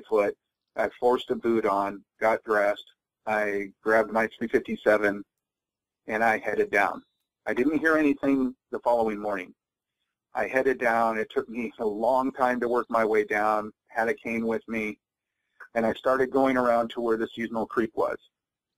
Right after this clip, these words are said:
And, um, I noticed two partial tracks, one on one side, which was the right heel, and the seasonal creek at that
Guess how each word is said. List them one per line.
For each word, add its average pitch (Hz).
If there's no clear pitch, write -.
And, 107
um, 107
I 117
noticed 123
two 170
partial 135
tracks, -
one 123
on 113
one 123
side, 143
which -
was 104
the 104
right 101
heel, 147
and 110
the 113
seasonal 151
creek 139
at 107
that 120